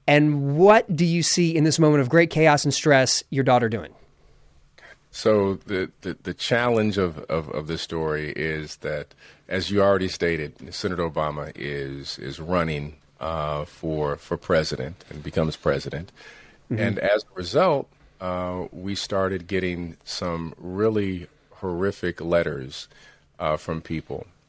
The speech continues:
Speaker 2: Uh, I was actually, actually tr-, tr-, uh, wor-, working out at Bally's. I think it's been bought out by L A Fitness, Fitness. I was warming down.
Speaker 1: Okay.
Speaker 2: And someone
Speaker 1: Mm.
Speaker 2: taps me on the shoulder and says, "Is that your church up there?" And I look up on the screen.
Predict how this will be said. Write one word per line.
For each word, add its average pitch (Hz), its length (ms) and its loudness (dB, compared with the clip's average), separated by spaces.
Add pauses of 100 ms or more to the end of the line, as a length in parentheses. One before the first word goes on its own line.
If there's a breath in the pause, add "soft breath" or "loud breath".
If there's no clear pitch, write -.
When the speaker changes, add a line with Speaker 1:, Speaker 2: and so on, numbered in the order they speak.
(140)
Speaker 2:
Uh, 71 60 -8
I 73 220 -4
was 85 120 -2
actually, 87 360 2
actually 78 320 -4 (160)
tr-, - 220 -12
tr-, - 200 -10
uh, 80 160 0
wor-, 90 320 0
working 107 340 0
out 82 200 0
at 71 120 -12
Bally's. 73 380 0
I 80 60 -4
think 85 120 -6
it's 78 100 -8
been 80 120 -10
bought 78 180 2
out 73 160 0
by 73 180 -4
L 78 180 -2
A 76 80 -4
Fitness, 78 320 -6 (120)
Fitness. - 380 -4
I 82 60 0
was 78 140 -4
warming 98 480 2
down. 87 460 0 (240 loud breath)
Speaker 1:
Okay. 110 280 -4 (180)
Speaker 2:
And 104 520 2 (420 soft breath)
someone 247 420 2
Speaker 1:
Mm. - 60 -4
Speaker 2:
taps 226 280 0
me 247 80 2
on 233 120 6
the 220 80 4
shoulder - 480 0 (640)
and 131 240 2
says, 131 680 4 (440)
"Is - 60 -10
that 247 160 -4
your 247 80 -4
church 277 260 0
up 285 120 -10
there?" 311 240 -4 (160)
And - 80 -16
I 82 40 -8
look 110 300 0
up - 200 2
on 101 440 -2 (220)
the - 80 -16
screen. 113 560 -4